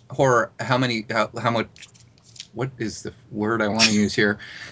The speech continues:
There are a lot of horror elements in the game, and the way, like, the way that they use the lighting and the music and, uh,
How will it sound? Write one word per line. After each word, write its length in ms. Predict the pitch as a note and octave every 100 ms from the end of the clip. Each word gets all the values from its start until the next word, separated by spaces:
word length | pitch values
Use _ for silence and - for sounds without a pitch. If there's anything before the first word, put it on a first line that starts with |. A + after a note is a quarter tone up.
| -
There 220 | C3+ C#3+
are 40 |
a 60 | D3
lot 200 | D#3+ F3+
of 100 | C#3
horror 340 | D#3+ D3 A2
elements 460 | G2+ G2 G2 F#2+ -
in 200 | - A2+
the 80 | G#2
game, 460 | G#2 G2+ F#2+ F#2 - _ _
and 240 | A#2+ A#2 A2+
the 80 | G#2
way, 380 | A#2 A#2+ A#2+
like, 320 | A#2+ B2 G#2+ G#2+
the 100 | A#2
way 300 | A#2 B2 A#2+
that 220 | A#2+ A2
they 80 | A2+
use 260 | A2 G2+
the 60 | G#2
lighting 500 | G2 G#2+ G#2+ A2+ G#2+
and 160 | G#2+
the 60 | G2+
music 720 | G2+ G#2+ G#2 A2 G#2 G2 - -
and, 340 | G#2 G2+ G2
uh, 120 | F#2+